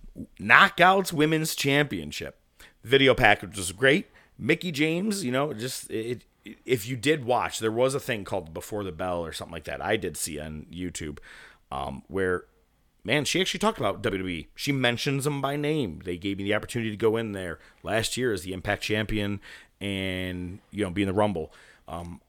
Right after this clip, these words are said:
I got my career there. I, I wouldn't be anybody without that place, but I also came back here to be hardcore country and, and everything. It was a really,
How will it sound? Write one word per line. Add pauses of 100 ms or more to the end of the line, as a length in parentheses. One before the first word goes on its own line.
I (200)
got
my
career
there.
I,
I
wouldn't
be
anybody
without
that
place,
but
I
also
came
back
here
to
be
hardcore
country
and,
and
everything.
It
was
a
really,